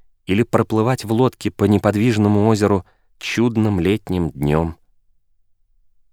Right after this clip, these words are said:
Я ни разу в жизни не снял носки и туфли, не прошёлся босиком по парку, наслаждаясь смехом малышей и лаем собак.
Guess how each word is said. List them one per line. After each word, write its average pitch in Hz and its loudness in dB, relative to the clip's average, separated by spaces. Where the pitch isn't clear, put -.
Я 107 2
ни 160 6
разу 170 2
в 123 0
жизни 123 2
не 117 2
снял 127 0
носки 123 -2
и - -2
туфли, - -4
не 104 2
прошёлся 131 0
босиком 95 0
по 87 -6
парку, 95 -4
наслаждаясь 87 -2
смехом 101 0
малышей 87 -2
и 80 -4
лаем 85 -2
собак. 67 -10